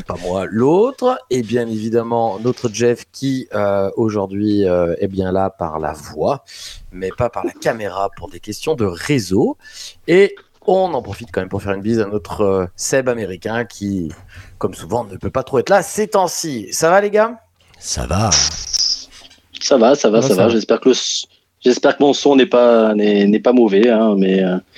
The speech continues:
Speaker 3: je suis en vacances, donc forcément j'ai un, une connexion un peu moins bonne, voilà.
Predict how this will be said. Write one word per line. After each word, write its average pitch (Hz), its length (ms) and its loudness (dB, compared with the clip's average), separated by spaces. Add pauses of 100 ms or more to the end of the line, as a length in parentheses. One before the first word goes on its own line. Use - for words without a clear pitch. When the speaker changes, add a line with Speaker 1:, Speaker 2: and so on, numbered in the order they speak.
(520)
Speaker 3:
je - 80 4
suis - 160 0
en 120 80 6
vacances, 107 400 2
donc 104 160 0
forcément 113 440 2
j'ai 113 200 2
un, 113 180 4
une 123 140 6
connexion 135 340 4
un 147 80 4
peu 156 100 2
moins 143 140 4
bonne, 110 320 4
voilà. 110 260 2